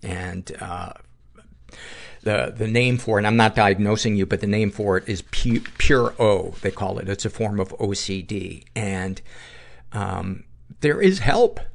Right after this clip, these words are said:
for it. There are, uh, forms of therapy, uh,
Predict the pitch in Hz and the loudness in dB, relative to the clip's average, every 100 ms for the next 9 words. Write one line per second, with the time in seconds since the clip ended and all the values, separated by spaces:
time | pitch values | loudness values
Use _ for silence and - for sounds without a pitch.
0 | - - - - 104 90 - - - - | -10 -20 -6 0 0 0 -6 -20 -6 2
1 | 117 - 110 117 117 117 - 104 98 - | 4 4 2 2 0 -2 -2 -4 -4 -2
2 | 117 113 113 - - 98 92 95 - - | 0 2 0 -4 -4 -4 -4 -8 -18 -10
3 | - 107 104 - 92 104 - - - - | -2 0 0 -2 -4 -4 -10 -14 -20 -20
4 | _ - - | _ -16 -16